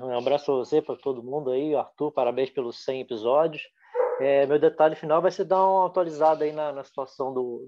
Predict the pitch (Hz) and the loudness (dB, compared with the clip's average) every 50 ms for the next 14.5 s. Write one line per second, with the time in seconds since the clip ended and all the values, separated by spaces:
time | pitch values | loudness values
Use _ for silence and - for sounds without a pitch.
0 | 127 120 117 113 117 123 131 156 190 180 165 151 147 170 185 175 _ _ _ - | -14 -16 -14 -10 -8 -6 -4 -4 -2 -2 -2 -2 -2 -4 -8 -10 _ _ _ -20
1 | - _ _ _ 123 123 120 120 127 127 117 123 139 160 165 156 - - 135 120 | -20 _ _ _ -8 -4 0 2 4 6 6 8 8 6 6 2 0 0 2 2
2 | 135 143 139 139 135 131 120 - 127 123 117 113 113 113 - - 127 - - 131 | 2 2 4 4 2 2 0 -2 -2 0 2 2 0 -2 -2 -4 -6 -4 -4 -6
3 | 123 127 117 117 139 156 151 135 117 110 113 110 123 127 127 120 - 131 123 117 | -6 -2 0 2 4 4 4 2 0 -2 -2 -2 -2 -2 -2 -4 -2 0 2 2
4 | 113 123 127 123 120 117 120 113 - - - 131 143 143 139 - 135 135 135 135 | 0 0 -4 -4 -2 -2 -2 -2 -4 -6 -6 -4 -4 -4 -4 -6 -6 -6 -8 -10
5 | _ _ _ _ _ _ _ _ - 117 117 113 110 110 123 127 120 123 120 127 | _ _ _ _ _ _ _ _ -6 -4 -2 -2 0 0 0 0 0 -2 0 0
6 | 127 123 127 127 120 113 123 120 117 113 110 117 - - 123 120 120 120 131 151 | 0 2 2 0 2 0 -2 -2 -2 -2 -4 -6 -6 -6 -6 -4 -4 -4 -4 -4
7 | 175 170 180 175 _ _ _ _ _ _ _ - 127 127 127 135 127 123 127 139 | -6 -8 -10 -14 _ _ _ _ _ _ _ -10 -8 -4 0 2 4 6 6 4
8 | 143 - - 156 143 - 156 151 147 - - 156 - - 156 - - 156 - - | 2 0 -2 -4 0 0 0 0 -2 -4 -8 -6 -4 -6 -6 -4 -4 -4 -4 -6
9 | 147 131 139 143 143 135 123 127 135 151 165 170 165 - - - - _ 131 123 | -6 -6 -6 -6 -4 -2 0 0 2 0 0 -2 -6 -12 -16 -20 -20 _ -10 -6
10 | 117 113 113 110 107 104 104 104 104 101 101 _ _ - 117 113 113 _ _ _ | -2 -2 0 0 0 0 -2 -2 -4 -6 -10 _ _ -20 -20 -20 -20 _ _ _
11 | - - - - 127 131 131 127 123 127 127 120 117 113 110 120 110 117 110 - | -20 -6 0 2 2 2 2 2 2 4 4 4 4 4 2 0 -4 -6 -4 -4
12 | 113 107 - - - 135 143 143 135 117 123 117 113 113 117 107 110 113 117 113 | -6 -8 -6 -4 -2 -2 0 0 -2 0 0 0 2 2 0 0 -2 -6 -8 -10
13 | - _ 113 117 127 - - - - - _ _ _ - 113 113 110 104 104 _ | -4 _ 2 2 2 0 -2 -10 -20 -20 _ _ _ -8 -6 -6 -6 -8 -6 _
14 | - 139 143 139 120 113 110 - - 135 | 2 4 6 6 4 4 2 0 -4 -6